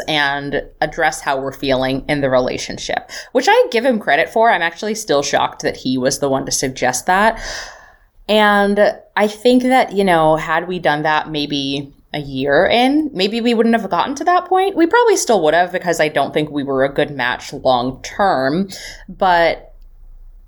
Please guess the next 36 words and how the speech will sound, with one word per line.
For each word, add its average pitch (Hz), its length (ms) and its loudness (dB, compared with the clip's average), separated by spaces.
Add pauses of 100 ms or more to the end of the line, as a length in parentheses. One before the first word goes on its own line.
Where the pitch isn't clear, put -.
it 214 100 -2
doesn't 262 220 0
really 311 160 4
make 180 180 2
sense 151 380 -4
to 156 60 -12
do 147 180 0
it 175 200 4
when 202 240 0
both 190 320 0
people 180 280 -2
are 151 160 4
already 147 300 0
like, 143 220 2
"Oh, 156 100 4
I've 147 180 2
thought 139 160 4
about 139 260 0
breaking 139 320 -2
up 131 140 0
with 139 140 -8
you 143 100 -6
multiple 139 640 -4
times." 180 540 0
I 190 100 2
think 185 220 -6
it's 175 180 -2
kind 165 220 -2
of 156 80 -6
like, 147 180 0
that's 151 220 -2
a 151 40 0
Hail 143 220 2
Mary, 135 420 0
and 156 120 2
it's - 280 0